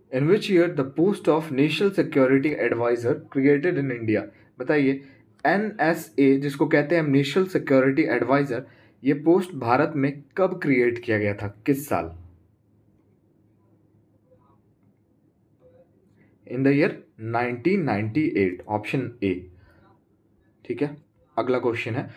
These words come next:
"तेलंगाना became the twenty-ninth state of India in which year?"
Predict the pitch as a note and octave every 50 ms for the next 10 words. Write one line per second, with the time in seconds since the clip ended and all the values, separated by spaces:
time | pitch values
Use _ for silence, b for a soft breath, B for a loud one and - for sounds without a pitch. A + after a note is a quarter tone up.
0 | B B B B _ - E3 D#3 F3 F3+ F#3+ G3+ A3 A#3 A3 F#3 E3 E3 E3+ F3
1 | E3+ E3+ E3 E3 E3 D3 C3+ C3+ C3+ D3 D3 D3+ E3 F#3 F#3+ - - - E3+ D#3+
2 | E3 E3 D#3+ D#3+ C#3+ C3 C3 C3 C#3 D3 C#3 C3+ C3 B2+ B2 B2 A#2+ - G#2 F#2+